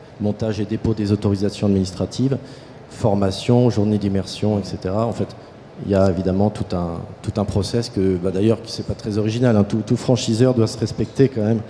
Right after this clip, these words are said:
un minimum de formation et de, et d'accompagnement, euh,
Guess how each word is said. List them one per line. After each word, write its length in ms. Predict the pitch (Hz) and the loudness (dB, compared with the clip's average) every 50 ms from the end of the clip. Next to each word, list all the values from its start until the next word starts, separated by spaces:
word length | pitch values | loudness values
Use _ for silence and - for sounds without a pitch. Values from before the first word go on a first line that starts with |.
| - - - - - - | -14 -18 -18 -16 -6 -2
un 80 | 113 | 0
minimum 420 | 107 104 107 104 107 110 117 113 107 | 2 4 4 4 6 6 4 4 4
de 80 | 107 | 2
formation 760 | 101 - - - 98 101 101 98 98 95 - - 120 120 120 | 2 2 2 0 0 2 0 0 -2 -2 -4 -4 -2 0 0
et 40 | 104 | 0
de, 300 | 92 95 98 95 92 87 90 - - - - - - - | 0 0 2 2 2 0 -2 -6 -12 -18 -18 -20 -12 -8
et 20 | - | -2
d'accompagnement, 840 | - 101 - - 104 95 - 98 98 101 98 98 101 107 117 113 98 | 0 0 0 0 -2 0 0 2 2 2 2 4 2 2 2 0 0
euh, 60 | 90 | -2